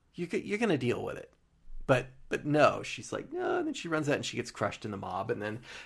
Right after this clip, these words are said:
we find out it's all a dream. It's not the worst cop-out.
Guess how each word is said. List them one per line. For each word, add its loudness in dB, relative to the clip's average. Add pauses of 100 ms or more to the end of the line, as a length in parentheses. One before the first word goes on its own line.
we 6
find 8
out 8
it's -4
all 8
a 8
dream. 6 (760)
It's 0
not 10
the 8
worst 6
cop-out. 10